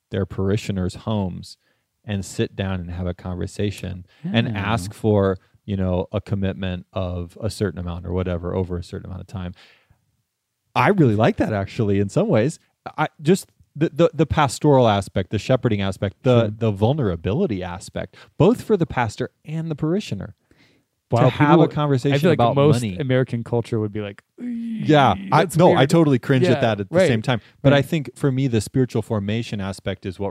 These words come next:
Speaker 1: really attracts me to that idea. And
Speaker 2: Yeah, I
Speaker 1: and
Speaker 2: love it.
Speaker 1: now, now my relationship to the church is mediated not only through money, but through my smartphone. And it's no longer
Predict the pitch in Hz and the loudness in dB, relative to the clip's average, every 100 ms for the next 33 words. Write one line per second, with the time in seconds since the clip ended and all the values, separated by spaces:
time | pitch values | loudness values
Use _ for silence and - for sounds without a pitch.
0 | 92 107 113 98 - 95 107 - 101 87 | -6 -4 -4 -4 -6 -10 -10 -12 -10 -10
1 | 85 87 87 - 95 87 95 123 92 92 | -8 -6 -8 -8 -10 -10 -8 -8 -6 -10
2 | - _ _ _ _ _ _ - 117 117 | -14 _ _ _ _ _ _ -4 0 2
3 | 110 104 - - _ _ _ 117 175 143 | 0 -4 -8 -18 _ _ _ 0 2 4
4 | 131 196 - 185 127 120 - 123 139 175 | 6 6 6 6 4 4 0 0 2 2
5 | 113 - 117 117 113 123 131 123 123 110 | -2 -4 0 2 4 2 -2 -4 -4 -2
6 | 95 - 104 98 - - 92 98 120 120 | -4 -4 -4 -4 -6 -8 -6 -2 0 2
7 | 107 101 95 127 139 120 - 104 101 104 | 0 -2 -2 -2 0 0 -2 -4 -2 -2
8 | 92 85 90 87 - 87 - 92 90 92 | -2 -6 -8 -10 -10 -10 -8 -8 -6 -8
9 | 110 110 110 - 123 104 - _ _ - | -6 -4 -6 -4 -2 -2 -10 _ _ -12
10 | 123 135 139 135 123 113 110 | -2 2 2 2 0 0 -2